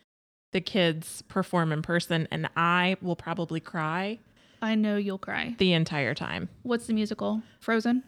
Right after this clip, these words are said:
Speaker 1: No, it's called Working.
Speaker 2: Oh, is it an original?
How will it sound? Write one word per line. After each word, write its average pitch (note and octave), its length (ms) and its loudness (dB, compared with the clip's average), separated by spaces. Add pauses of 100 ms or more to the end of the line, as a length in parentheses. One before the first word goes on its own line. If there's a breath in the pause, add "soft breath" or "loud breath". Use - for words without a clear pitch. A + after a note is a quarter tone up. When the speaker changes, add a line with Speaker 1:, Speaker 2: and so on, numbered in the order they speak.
(180)
Speaker 1:
No, F3 240 4
it's - 100 -8
called F3 300 -2
Working. A3+ 500 0 (400)
Speaker 2:
Oh, A3+ 440 -2 (340)
is A3+ 120 -12
it G#3+ 60 -6
an G#3 120 -4
original? B3 500 -4